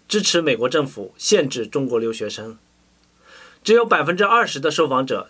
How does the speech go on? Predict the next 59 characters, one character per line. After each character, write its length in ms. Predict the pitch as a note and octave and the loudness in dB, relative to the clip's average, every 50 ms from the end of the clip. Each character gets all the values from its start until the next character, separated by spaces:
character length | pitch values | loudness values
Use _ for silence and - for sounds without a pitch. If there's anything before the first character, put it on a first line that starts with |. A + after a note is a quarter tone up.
| _ | _
强 280 | - - - C3 B2+ D#3+ | -8 -4 -2 -2 0 2
烈 160 | G#3 G3+ D3+ | 2 2 2
支 220 | D3 C#3 C#3+ C#3+ C3+ | 2 0 -4 -4 -2
持 340 | - - - G#2 F#2+ - - _ _ - | -2 -4 -6 -6 -10 -12 -16 _ _ -8
中 200 | - D3 C#3 C3 | -4 -2 -2 0
国 100 | A#2+ A2 | 0 -2
留 140 | G#2+ G#2+ G2+ | -2 -4 -6
学 160 | G2+ G2+ F#2+ | -8 -10 -12
生。 240 | - - G2+ G2 - _ _ _ _ _ _ _ _ _ _ _ - | -10 -10 -12 -12 -14 _ _ _ _ _ _ _ _ _ _ _ -4
皮 120 | - G#3 | 2 4
尤 140 | A#3+ B3 A#3+ | 4 6 6
研 180 | A#3 G#3 G#3 G#3 | 4 4 4 4
究 100 | G#3+ G#3+ | 2 4
中 160 | G3+ G#3 G3+ | 2 0 0
心 160 | F#3+ G#3 G3+ | 0 -2 -2
指 160 | F#3+ D3 A#2 | -2 -4 -6
出， 340 | - - - B2 A#2+ B2+ - _ _ _ _ | -6 -6 -6 -6 -6 -6 -8 _ _ _ _
在 240 | - - G3 F#3+ F3 | 0 0 2 2 2
受 180 | - - B3 | 2 4 4
访 180 | G#3+ F#3 F#3+ G3 | 4 4 2 0
者 160 | F3+ C#3+ A2+ | 0 -2 -2
中， 300 | A2+ - B2 B2+ C3 - _ _ _ _ _ _ | -2 -2 -4 -4 -4 -6 _ _ _ _ _ _
有 160 | - F3 A3 | 2 4 4
百 200 | A3+ - F#3 D#3 | 4 2 0 0
分 160 | D3+ E3 A3 A3 | 0 0 0 2
之 120 | A3+ A3+ | 4 4
五 180 | A3 E3+ C3 A#2 | 4 2 0 -2
十 140 | - - | 0 0
五 160 | F3 F3 C#3 A#2+ | 0 0 2 2
的 100 | C3+ C3+ | 2 2
人 240 | B2 G#2+ G#2 G2+ - - | 2 0 -4 -6 -10 -8
视 200 | - - D#3+ D3 | -4 -2 0 0
中 240 | C#3+ - G#3 G3+ | 2 2 0 2
国 200 | F#3 D3+ B2+ B2+ B2 | 4 4 2 2 2
为 160 | B2+ B2 B2+ | 0 -2 -2
竞 180 | B2 - F3 D3 | -2 -4 -4 -2
争 160 | C3 B2+ C3 | -2 -2 -2
者， 220 | C3 A#2 F#2 - - _ _ _ _ _ _ _ - | -2 -4 -6 -8 -10 _ _ _ _ _ _ _ 0
百 140 | E3+ E3 | 0 2
分 180 | D#3+ F#3 A3+ A3+ | 4 4 4 4
之 140 | G#3+ A#3 A#3 | 4 2 2
三 260 | A3+ - B3 A#3+ A#3 | 2 2 0 2 2
十 120 | G3+ G#3 | 2 0
四 180 | G3+ G#3 - A#3 | -2 -4 -4 0
的 140 | G3+ D#3+ C#3 | 2 2 2
人 240 | B2 A2 G#2+ G#2 - _ - | 2 0 -2 -6 -12 _ -2
认 180 | F3+ F3+ D#3+ | 0 2 2
为 140 | C#3+ B2+ C3 | 2 2 0
是 220 | C3 - - C#3 | 0 -2 -2 -2
敌 260 | A2 A2 - A2+ A#2+ C3+ | -4 -4 -8 -8 -6 -4
人， 220 | C#3 G#2+ F2 - _ _ _ _ _ - - - _ - | -4 -4 -6 -10 _ _ _ _ _ -20 -20 -20 _ -2
只 100 | - G3+ | 2 4
有 80 | A#3+ A#3 | 4 4
百 160 | - - D3 | 4 2 0
分 160 | D3 F3 G3 | 0 -2 0
之 140 | G3+ A3 A3 | 0 2 2
九 180 | A3 F#3+ C#3 | 2 2 2
的 140 | A#2 A#2+ C#3+ | 4 4 2
人 240 | D#3 C3 A2 G#2 G#2 | 2 2 0 -4 -8